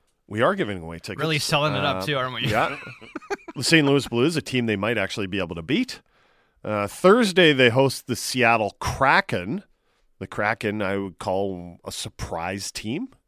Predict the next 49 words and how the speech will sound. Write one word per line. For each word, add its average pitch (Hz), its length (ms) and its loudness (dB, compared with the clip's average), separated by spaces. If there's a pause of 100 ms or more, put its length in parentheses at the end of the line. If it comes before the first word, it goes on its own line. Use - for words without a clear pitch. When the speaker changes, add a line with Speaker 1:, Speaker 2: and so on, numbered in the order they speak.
Speaker 1:
in 104 120 -4
a 110 60 -2
playoff 98 380 -2
position 101 500 -6
right 104 320 -2
now. 104 320 -2
Speaker 2:
We'll 104 80 -4
be 127 80 -4
Speaker 1:
And 110 60 0
Speaker 2:
giving 113 120 4
Speaker 1:
then 117 80 4
Speaker 2:
tickets 131 240 -2
away 127 160 -2
for 120 120 -10
that, - 180 -8
too. 151 180 -12 (260)
Speaker 1:
Friday, 156 920 8 (1300)
uh, 107 300 -2
they're 117 260 2
in 120 180 0
Edmonton, 110 720 0
and 98 640 -6 (120)
that'll 202 220 2
be 160 120 4
an 107 80 0
interesting 98 500 -4
one 92 180 -2
just 120 180 -8
because, 101 520 -4 (180)
I 147 80 0
don't 254 120 2
know 131 60 2
if 98 100 -6
you 123 140 -2
guys 117 220 2
have 85 80 -14
noticed, 90 360 -8
but 101 180 -6
Oilers 202 320 -2
fans 90 400 -6
are 80 120 -16 (180)
kind 131 240 -6
of 95 100 -4
all 95 160 -2
over 87 160 -6
the 76 140 -12
Oilers 135 380 -2
right 76 160 -16
now. 73 260 -16